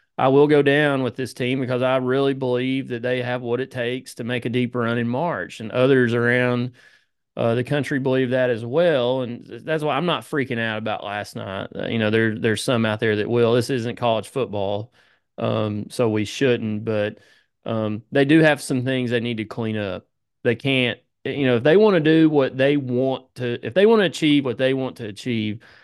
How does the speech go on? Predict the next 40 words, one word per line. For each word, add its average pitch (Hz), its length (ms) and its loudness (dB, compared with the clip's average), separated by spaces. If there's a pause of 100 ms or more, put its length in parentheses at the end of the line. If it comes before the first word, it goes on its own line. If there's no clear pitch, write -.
(160)
Triple 190 280 2
J 160 220 6
has 135 320 2
to 139 100 0
be 127 100 4
better. 101 460 -2 (600)
Vescovi 120 560 2
has 143 420 -2
to 135 100 -2
be 131 120 2
better. 113 480 -2 (360)
Those 139 160 0
two 131 140 0
have 127 280 0
to 131 80 -6
be 123 140 0
better. 95 440 -4 (600)
Um, 117 360 2
there's 127 280 0
just 135 160 0
no 135 480 4 (160)
ifs, - 880 -6 (100)
ands, 135 460 2
or 95 80 -6
buts 127 380 -2
about 101 300 -4
it. - 60 -12
They 107 140 -4
have 117 300 -2
to 127 80 -12
be 117 120 -4
better. 92 380 -4 (460)
Um, 139 640 4 (640)
so, - 160 -8 (200)
<clears throat> - 200 -14
excuse 208 500 4
me, 139 220 6
I 151 80 6
don't 160 140 6
wanna 135 340 2